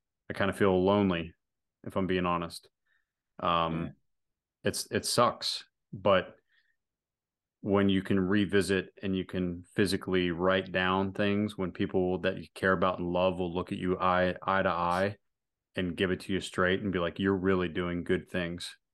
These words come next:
Speaker 1: and you need to remember who you are and what you're doing."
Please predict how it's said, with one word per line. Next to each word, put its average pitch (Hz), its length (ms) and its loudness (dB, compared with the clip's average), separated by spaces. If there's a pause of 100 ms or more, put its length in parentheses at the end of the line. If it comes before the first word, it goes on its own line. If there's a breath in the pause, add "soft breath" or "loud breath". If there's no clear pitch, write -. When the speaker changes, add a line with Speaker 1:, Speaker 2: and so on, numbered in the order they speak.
(220)
Speaker 1:
and 98 160 2
you 95 60 4
need 95 220 2
to 90 80 -2
remember 90 680 0
who 101 80 0
you 87 300 0
are 80 380 -2 (100)
and 90 180 -4
what 90 180 -2
you're 90 80 -4
doing." 82 580 -4